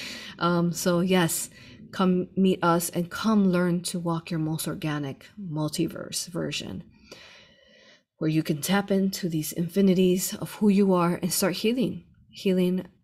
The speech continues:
some of these inversions that you don't ever, you don't no longer consent to. Let's do this. Join me there,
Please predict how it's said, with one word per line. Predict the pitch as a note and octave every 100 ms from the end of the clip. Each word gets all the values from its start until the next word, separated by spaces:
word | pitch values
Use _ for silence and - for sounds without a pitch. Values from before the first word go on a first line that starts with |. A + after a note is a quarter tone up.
| _ _
some | - F3+
of | E3+
these | E3+ E3+
inversions | D#3+ E3 F3 F3+ E3+
that | - G#2+
you | E3+ G#3+
don't | A3 A3
ever, | F#3 F3 F3 E3+
you | F#3+ A#3
don't | C#4 G#3 F3+
no | F3
longer | E3 D#3 D3+
consent | D3 D#3 - D#3 D3
to. | D3+ F#3+ _ _ _ - _ _ _ _ _ _ _ _ _ _ _ _ _ E3+
Let's | F3
do | - F#3
this. | D#3 C3+ - - _ _ -
Join | F#3 F3
me | F3+
there, | E3+ C#3